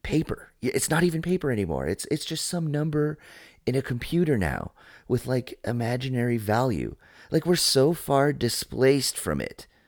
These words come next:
or, or, or, like, what it really means. What does it really mean? What is the worth of a dollar? Why is one hour of my life worth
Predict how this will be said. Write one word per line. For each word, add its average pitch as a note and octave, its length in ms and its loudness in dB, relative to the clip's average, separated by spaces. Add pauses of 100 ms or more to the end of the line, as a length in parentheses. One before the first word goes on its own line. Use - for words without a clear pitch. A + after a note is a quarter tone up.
(300)
or, A2+ 160 4
or, G2 180 4
or, A2+ 260 6
like, A#2 240 2
what C#3 200 4
it C#3 80 8
really C#3+ 280 4
means. D3+ 240 0
What - 180 2
does A#3+ 200 6
it C4 100 0
really G#2+ 220 4
mean? D2 260 -2
What D3 260 -4 (260)
is A2 360 -8
the F2 320 -10
worth G2+ 680 -4 (280)
of F2 180 -6
a E2 100 -6 (180)
dollar? E2 540 -4 (720)
Why G#2+ 260 -2
is C#3 260 -2
one F2+ 460 -4
hour C#2 600 -6 (140)
of C#2+ 200 -8
my D2+ 240 -2
life C2 600 -8 (360)
worth F#2 540 -4